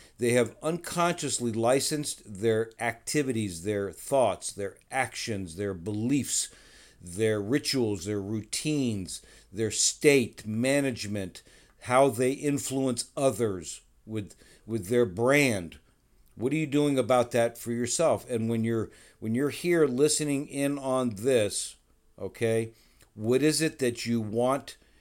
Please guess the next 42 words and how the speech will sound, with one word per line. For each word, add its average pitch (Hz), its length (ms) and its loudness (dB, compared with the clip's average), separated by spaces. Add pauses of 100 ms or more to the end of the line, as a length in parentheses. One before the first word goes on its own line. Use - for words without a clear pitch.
(200)
to 110 120 -6
have 120 460 4
happen 117 680 -2
for 117 380 -4
you? 107 480 0 (580)
What 107 140 -4
is 135 160 0
that 139 300 4
clue 135 460 4
that's 110 200 -2
gonna 113 160 -4
take 123 320 -4
you 120 100 -2
to 113 140 -6
the 113 100 -4
next 117 300 -2
level? 107 340 0 (320)
Hey, 160 140 6
are 127 120 8
you, 120 340 0 (300)
are 120 120 -2
you 117 100 0
using 135 480 2
some 139 280 2
of 151 100 2
them, 165 180 0
but 139 160 -4
you're 113 80 -4
not 123 140 2
using 123 320 0
all 131 180 6
of 139 80 -2
them? 156 220 -4 (280)
Well, 123 380 0 (100)
add 117 240 2
it 123 120 0
in. 110 340 2 (380)
Bring 123 160 0
it 139 100 2
into 147 220 0
the 135 100 2
recipe 123 720 2